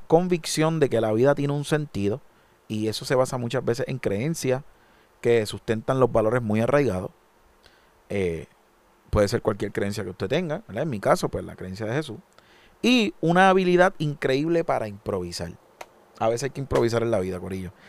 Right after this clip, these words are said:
A veces las reglas o protocolos que tenemos nos limitan de nuestras propias habilidades. A veces queremos ser tan organizados que mantenemos un protocolo y de aquí para allá no nos vamos a esforzar más,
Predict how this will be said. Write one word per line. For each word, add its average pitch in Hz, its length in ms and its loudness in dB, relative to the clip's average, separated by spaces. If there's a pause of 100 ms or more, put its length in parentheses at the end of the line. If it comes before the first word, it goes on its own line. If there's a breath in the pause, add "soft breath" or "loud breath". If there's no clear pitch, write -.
(320 loud breath)
A 120 100 2
veces 120 260 2
las 131 220 4
reglas 147 380 2
o 147 80 6
protocolos 127 560 2
que 147 160 0
tenemos 143 400 0
nos 120 180 4
limitan 143 640 2
de 131 100 6
nuestras 123 380 -2 (100)
propias 160 480 4 (360 loud breath)
habilidades. 131 680 4 (1080 loud breath)
A 113 60 8
veces 120 220 6
queremos 165 320 4
ser 170 140 2
tan 165 260 2
organizados 160 640 4
que 127 100 -2
mantenemos 113 420 -4
un 156 140 -4
protocolo 160 540 4
y 123 60 2
de 117 80 2
aquí 123 180 -4
para 147 140 0
allá 156 100 2
no 131 60 -4
nos 120 120 -4
vamos 127 220 0
a 131 40 0
esforzar 127 360 0
más, 127 240 0